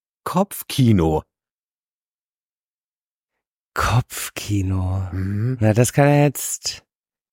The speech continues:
Speaker 1: Ganz große
Speaker 2: einiges
Speaker 1: Ausmaße.
Speaker 2: sein. Also man kann ja richtig geiles Kopfkino haben.
Speaker 1: Das kann man. Unter
Speaker 2: Ja.
Speaker 1: anderem. Man kann, wir haben uns ja immer so stichwortartig, hangeln wir uns ja durch das Thema an sich. Und das erste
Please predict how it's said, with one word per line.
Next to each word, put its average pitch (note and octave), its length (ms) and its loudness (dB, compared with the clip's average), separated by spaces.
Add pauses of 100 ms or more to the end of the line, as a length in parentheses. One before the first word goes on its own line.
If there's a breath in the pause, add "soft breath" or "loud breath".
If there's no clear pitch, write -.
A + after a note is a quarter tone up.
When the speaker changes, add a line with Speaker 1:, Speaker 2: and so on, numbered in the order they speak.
Speaker 1:
Ganz - 500 -6 (100)
große G#2+ 180 -2
Speaker 2:
einiges A#2 520 4
Speaker 1:
Ausmaße. G2+ 120 0
Speaker 2:
sein. G2 300 4
Also G2+ 220 2
man A2+ 100 4
kann C#3 140 4
ja A#2 80 6
richtig A2 340 0
geiles G2+ 340 2
Kopfkino G2+ 520 2
haben. F#2+ 380 0 (480)
Speaker 1:
Das B2+ 360 -2
kann D#3+ 220 -2
man. F2 260 -2 (240)
Unter D#3 280 0
Speaker 2:
Ja. G#2 40 2
Speaker 1:
anderem. B2 460 0 (320 loud breath)
Man G2 80 -4
kann, D3+ 360 0 (220 soft breath)
wir G2 160 -2
haben A#2+ 300 0
uns C3+ 160 -2
ja B2+ 80 0
immer B2 180 0
so A#2 160 -2
stichwortartig, G2+ 1160 -4 (400 loud breath)
hangeln C#3+ 440 2
wir B2+ 140 6
uns B2+ 180 2
ja B2 100 4
durch B2 200 2
das A2 180 0
Thema A2+ 320 2
an G2+ 140 2
sich. A2+ 280 -2
Und A2+ 160 0
das A2+ 120 2
erste E3 560 0